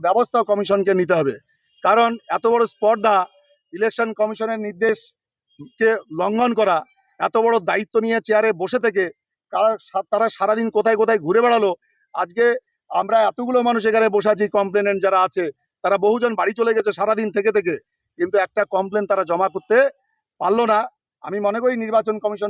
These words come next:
যে উদ্দেশ্য নিয়ে যে কাজে তারা নেমেছিলেন, সেই কাজ যাতে ব্যাহত হয়, সেই কাজ যাতে নির্বিঘ্নে না হয়, স্বচ্ছ ভোটার লিস্ট তৈরি না হয়, সেটা চায় না রাজ্য সরকার। তার পোষিত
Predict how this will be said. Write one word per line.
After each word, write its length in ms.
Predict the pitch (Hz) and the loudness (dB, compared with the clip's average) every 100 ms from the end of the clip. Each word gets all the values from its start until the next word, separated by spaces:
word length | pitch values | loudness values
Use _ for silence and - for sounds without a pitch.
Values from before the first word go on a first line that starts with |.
| 196 | -2
যে 60 | 196 | -2
উদ্দেশ্য 260 | 170 240 240 220 | 0 -2 0 -2
নিয়ে 140 | 175 120 _ _ _ _ _ - 143 | -2 -6 _ _ _ _ _ -18 0
যে 100 | 202 214 208 _ - | 4 4 2 _ -4
কাজে 200 | 190 220 | -2 0
তারা 140 | 226 214 202 | 0 0 0
নেমেছিলেন, 420 | 220 202 240 269 247 _ _ - | -2 0 2 0 -4 _ _ -4
সেই 180 | 208 226 202 | -2 0 0
কাজ 140 | 240 220 | 0 0
যাতে 160 | 226 208 | -2 -2
ব্যাহত 220 | 196 202 214 | 0 0 0
হয়, 100 | 208 196 | -2 -4
সেই 120 | 185 | -4
কাজ 100 | 190 175 | -2 -2
যাতে 180 | 196 214 269 262 _ _ 147 | -2 2 0 -2 _ _ -6
নির্বিঘ্নে 480 | 190 214 220 196 202 175 | -2 -2 -2 -2 0 2
না 60 | 190 | 2
হয়, 180 | 226 269 - _ _ - | 2 0 -4 _ _ -4
স্বচ্ছ 260 | 196 - 247 180 | -4 -2 -2 -2
ভোটার 240 | 185 214 220 | -2 -2 -2
লিস্ট 160 | 220 - | -6 -4
তৈরি 180 | 208 208 190 | -4 -4 -2
না 60 | 202 | 0
হয়, 180 | 226 170 - _ _ - | 0 -2 -8 _ _ -18
সেটা 320 | - 196 226 226 - 214 | -6 -4 0 0 -2 -4
চায় 240 | 196 208 233 | 0 0 0
না 80 | 269 269 _ _ 156 | 0 -4 _ _ -8
রাজ্য 340 | 180 190 165 208 - | -6 -4 -2 -4 -4
সরকার। 320 | 180 170 233 - | -6 0 0 0
তার 100 | 214 202 | -2 -4
পোষিত 300 | 202 220 254 | -10 -8 -4